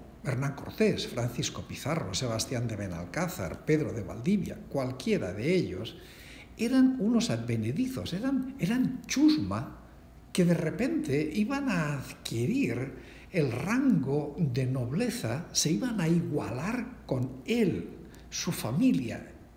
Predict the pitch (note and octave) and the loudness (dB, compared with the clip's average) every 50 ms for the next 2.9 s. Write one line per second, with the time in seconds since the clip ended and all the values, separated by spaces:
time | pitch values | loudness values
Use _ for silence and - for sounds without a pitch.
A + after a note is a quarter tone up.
0 | - - - - A3+ F3+ F#3+ F3 F#3 F3 D#3+ C#3 - - - A#3+ B3 G#3+ - C3+ | -20 -14 -2 2 2 2 2 2 0 -2 -2 -2 -2 -2 0 2 2 2 2 0
1 | A#2+ A#2+ A#2 - - D3 - G3 G3+ F#3+ F3 - - G#2+ - - - - - - | 0 -2 -2 -4 -6 -4 -4 -2 -2 0 0 -2 -4 -6 -8 -12 -16 -18 -18 -18
2 | - - - - - - - - - F3 - - - - B2+ B2 - | -18 -20 -20 -20 -20 -20 -6 0 2 2 2 2 0 -2 -2 -2 -4